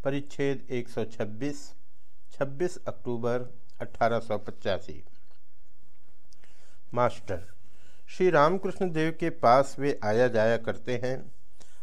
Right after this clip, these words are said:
अहंकार अगर उनमें भी हो भी, तो कुछ दिनों में न रह जाएगा। श्री रामकृष्ण देव के पास बैठने से जीवों का अहंकार दूर हो जाता है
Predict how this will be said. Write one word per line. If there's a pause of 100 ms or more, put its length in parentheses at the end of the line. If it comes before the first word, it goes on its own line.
(140)
अहंकार
अगर
उनमें
भी (200)
हो
भी, (480)
तो
कुछ
दिनों
में
न
रह
जाएगा। (880)
श्री
रामकृष्ण
देव
के
पास
बैठने
से (120)
जीवों
का
अहंकार
दूर
हो
जाता
है